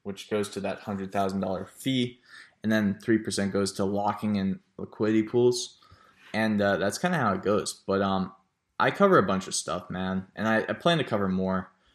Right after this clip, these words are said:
And, uh, I plan to do, like, market updates where I just go through the top losers,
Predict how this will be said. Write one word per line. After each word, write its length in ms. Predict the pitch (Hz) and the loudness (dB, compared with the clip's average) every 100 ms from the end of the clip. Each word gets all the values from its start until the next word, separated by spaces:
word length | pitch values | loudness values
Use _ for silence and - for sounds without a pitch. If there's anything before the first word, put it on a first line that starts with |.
| _ _ _ 101 | _ _ _ -4
And, 240 | 104 98 | 0 2
uh, 180 | 98 95 92 | 4 4 4
I 20 | |
plan 300 | - 139 127 | 0 0 2
to 60 | |
do, 200 | 104 113 | 2 4
like, 240 | 110 101 95 | 6 4 2
market 400 | 95 95 - 98 | 0 0 0 0
updates 500 | 98 - 101 98 92 - | 0 0 0 0 -2 -4
where 140 | 95 | -2
I 80 | 95 | -2
just 200 | 95 - | -4 -2
go 160 | 101 | 0
through 300 | 98 98 98 | 0 0 0
the 80 | 92 | -2
top 420 | 92 101 95 - | -4 -4 -4 -4
losers, 400 | 104 104 101 101 | -2 0 0 -4